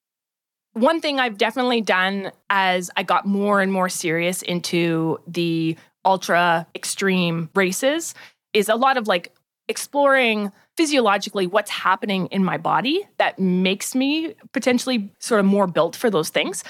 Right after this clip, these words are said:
'Cause of course I love doing it, but that's one thing. But there must be something that makes my body more capable of doing it.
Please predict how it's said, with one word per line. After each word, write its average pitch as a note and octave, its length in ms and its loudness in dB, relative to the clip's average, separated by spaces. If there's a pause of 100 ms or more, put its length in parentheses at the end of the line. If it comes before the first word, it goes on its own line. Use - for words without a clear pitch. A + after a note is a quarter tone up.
(200)
'Cause C#4 120 -4
of C#4+ 80 0
course E4+ 220 -2
I F#3 80 2
love F#3 320 0
doing F3 300 0
it, A#3+ 280 0
but B3 80 2
that's A#3 200 0
one D4+ 200 2
thing. D3+ 280 -4
But A#3 120 -6
there B3+ 100 2
must D#4+ 200 0
be E4+ 80 0
something B3 460 0
that G3 140 0
makes G3+ 200 -4
my F#3+ 100 0
body F3+ 300 0
more E3+ 280 2
capable D#3+ 720 -6
of E3 200 -2
doing E3+ 280 -4
it. C4+ 180 -4